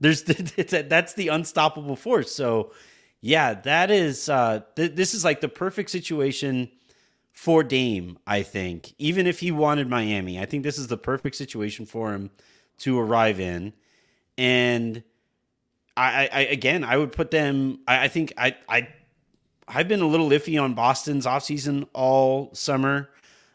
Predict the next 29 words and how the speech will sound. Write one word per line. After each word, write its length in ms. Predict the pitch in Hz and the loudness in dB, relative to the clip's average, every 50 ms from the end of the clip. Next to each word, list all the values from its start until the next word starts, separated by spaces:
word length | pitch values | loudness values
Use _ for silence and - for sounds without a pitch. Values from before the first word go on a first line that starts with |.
| _ _ - | _ _ -8
Um, 540 | 110 107 101 101 101 98 95 95 95 98 - _ _ - | -4 -2 0 0 0 0 -2 -2 -4 -8 -12 _ _ 0
I've 200 | 120 123 127 135 | 0 0 2 0
been 160 | 156 135 120 | -2 -2 0
waiting 340 | 110 123 131 139 147 143 135 | 0 0 0 0 0 -2 -2
to 140 | - 151 | -4 -4
see 280 | 131 - - 147 143 156 | -4 -4 -4 -4 -2 0
what 180 | 151 147 147 143 | 2 2 2 2
Milwaukee 480 | 143 127 110 110 120 123 127 - 151 | 2 0 2 4 2 2 2 0 -2
would 180 | 131 123 113 92 | -2 -2 -4 -2
do 180 | 110 123 139 | 0 0 0
to 100 | 143 135 | 0 -2
just 220 | 120 - - - - | -6 -8 -8 -8 -6
kinda, 180 | - 131 131 | -4 -2 -2
like, 200 | 123 113 107 95 | 0 0 -2 -2
freshen 420 | - - - 117 110 - - 127 113 | -6 -6 -4 -4 -4 -2 -4 -6 -6
things 260 | - 123 117 110 98 | -6 -6 -6 -4 -2
up 140 | 110 110 - | -4 -4 -2
a 40 | 151 | -2
little 220 | 143 143 139 147 | -2 0 0 0
bit. 260 | 143 147 147 147 147 - - - - _ - | 2 2 0 0 0 -8 -20 -20 -20 _ -6
Giannis 380 | - 117 120 123 135 147 151 - | 0 2 4 4 4 2 0 -4
has 80 | 165 147 | -4 -4
been 180 | 135 147 151 | -2 -2 -2
kinda 300 | 147 - 156 143 131 123 120 | -2 -4 -4 -2 -2 -4 -4
hinting 440 | 110 131 135 135 127 - 156 143 135 | -4 -4 -4 -4 -2 -4 -6 -6 -6
at 100 | 127 - | -6 -4
that 220 | 135 127 117 - | -4 -4 -4 -4
too. 360 | - 123 120 120 143 165 156 - - - - _ _ - | -4 -2 0 0 0 -2 -2 -8 -20 -20 -20 _ _ 0
Like, 260 | 147 156 151 - - | 0 0 0 -2 -16